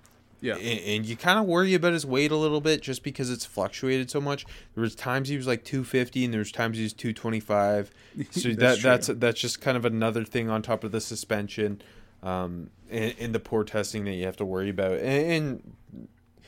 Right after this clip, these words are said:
Speaker 2: never really, basically was an R B one for six games, which lack of touches to me is a plus, but you know the
Speaker 1: Yeah.
Speaker 2: N F L.
Speaker 1: Yeah. No, I agree. And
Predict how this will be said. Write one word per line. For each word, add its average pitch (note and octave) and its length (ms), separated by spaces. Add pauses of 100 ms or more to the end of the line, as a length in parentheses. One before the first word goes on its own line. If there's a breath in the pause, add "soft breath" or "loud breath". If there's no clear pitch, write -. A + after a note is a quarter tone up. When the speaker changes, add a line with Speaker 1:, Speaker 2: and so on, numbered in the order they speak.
(260 soft breath)
Speaker 2:
never F3 300
really, C#3+ 720 (340)
basically F#3 420
was D3+ 240
an B2+ 300
R A#2+ 140
B A#2 140
one A2 160
for G#2 140
six - 300
games, G2+ 340
which A2+ 240 (840)
lack G#2+ 300
of A#2+ 140
touches A2 380
to - 120
me F#2+ 160
is A2+ 60
a C3 80
plus, D3 300
but G2+ 280 (580 loud breath)
you C3 120
know G#2 160
the E2+ 100
Speaker 1:
Yeah. G#2+ 80
Speaker 2:
N F2 80
F F2 140
L. F2+ 200 (840 soft breath)
Speaker 1:
Yeah. G#2 120 (140)
No, C3+ 160
I C#3 180
agree. D3 180
And G3 220